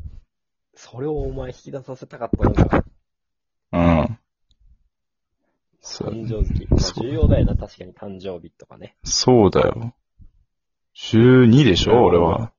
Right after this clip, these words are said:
Speaker 2: もうろ-、
Speaker 1: 十二だね。
Speaker 2: 六、七、どっちかわかんないけど、六、七年の付き合いよ。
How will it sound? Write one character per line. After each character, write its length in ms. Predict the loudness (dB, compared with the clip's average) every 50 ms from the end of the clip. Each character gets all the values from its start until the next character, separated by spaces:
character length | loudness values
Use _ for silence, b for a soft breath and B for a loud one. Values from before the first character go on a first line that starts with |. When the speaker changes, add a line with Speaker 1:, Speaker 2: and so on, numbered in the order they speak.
| _ _ _ _ _ _ _ _ _ _ _ _ _ _ _ _ _ _ _ _ _ _ _ _ _ _ _ _ _ _ -4
Speaker 2:
も 160 | -2 2 2
う 40 | 2
ろ-、 100 | 2 0
Speaker 1:
十 60 | -2
二 20 |
だ 100 | -6 -12
ね。 60 | -6 -2
Speaker 2:
六、 1200 | 0 0 0 0 -4 -10 _ _ _ _ _ -8 -2 2 4 6 6 6 6 6 6 4 4 0 _ _ _ _ _ _ _ -10
七、 500 | -8 -8 -8 -6 -4 -2 0 2 0 0 2 2 2
ど 120 | 4 2 2
っ 60 | 0
ち 120 | -4 -4
か 100 | 0 2
わ 120 | 4 4 4
か 140 | 4 2 4
ん 80 | 4
な 80 | 4 2
い 40 | 4
け 60 | 4
ど、 80 | 4 4
六、 300 | 4 4 2 2 0 -2
七 260 | -2 -2 -2 -2 0
年 300 | 2 2 2 4 4 4
の 240 | 4 4 4 2 0 -2 -6 -18 _ _ _ _ _ _ _ _ _ _
付 260 | -20 -10 -2 2 4
き 40 | 4
合 80 | 6
い 60 | 4
よ。 200 | 4 2 -2 -4